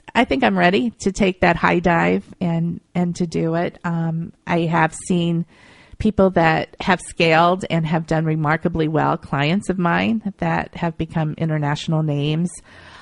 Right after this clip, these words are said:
um, and have actually sold, in some cases, their company for, you know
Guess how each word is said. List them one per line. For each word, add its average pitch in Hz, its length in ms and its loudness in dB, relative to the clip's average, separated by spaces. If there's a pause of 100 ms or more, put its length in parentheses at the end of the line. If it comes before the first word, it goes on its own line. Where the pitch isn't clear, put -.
(200)
um, 160 560 -4 (200)
and 165 160 0
have 165 180 0
actually 165 380 0
sold, 165 460 0
in 160 140 -4
some 160 220 -4
cases, 160 400 -6
their 151 100 -2
company 151 400 -4
for, 147 340 -2 (540)
you 165 140 -8
know - 240 -8